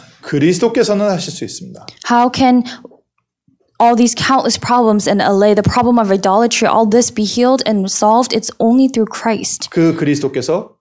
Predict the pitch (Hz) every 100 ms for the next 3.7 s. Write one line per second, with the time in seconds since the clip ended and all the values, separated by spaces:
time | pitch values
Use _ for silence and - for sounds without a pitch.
0 | _ - 123 117 104 95 120 165 _ -
1 | 170 170 147 90 - - - - 190 214
2 | 240 233 - 254 233 - 196 180 185 196
3 | 196 170 170 - 185 185 196